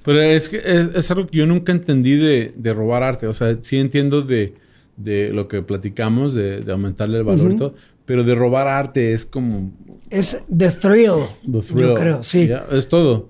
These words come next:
Speaker 2: Sí, pues es, es, estamos hablando de... Si ya tienes que esconderte en Silver, en medio de la nada, con,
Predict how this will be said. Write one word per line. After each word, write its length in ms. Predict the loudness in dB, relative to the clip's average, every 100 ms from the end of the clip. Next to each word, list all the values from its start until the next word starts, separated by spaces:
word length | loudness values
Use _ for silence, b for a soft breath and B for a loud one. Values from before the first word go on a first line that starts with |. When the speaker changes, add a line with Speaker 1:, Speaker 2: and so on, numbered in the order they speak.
| -12
Speaker 2:
Sí, 280 | 0 4 4
pues 200 | 4 2
es, 260 | 4 2 0
es, 240 | 0 0
estamos 420 | -2 -4 0 2 4
hablando 420 | 4 4 2 2
de... 240 | 2 -2 b b b b b b
Si 240 | -2 0 2
ya 320 | 2 0 -6 -20 _
tienes 300 | 0 2 2
que 80 | 0
esconderte 800 | -2 2 2 4 2 -2 -10 -16 -20 -20 _ _ _ -8
en 440 | 0 4 4 2
Silver, 960 | 2 2 4 4 4 4 4 2 0 -2 -8 -6
en 160 | -2
medio 260 | 0 2 4
de 80 | 4
la 80 | 4
nada, 300 | 2 0 -2
con, 240 | -4 -4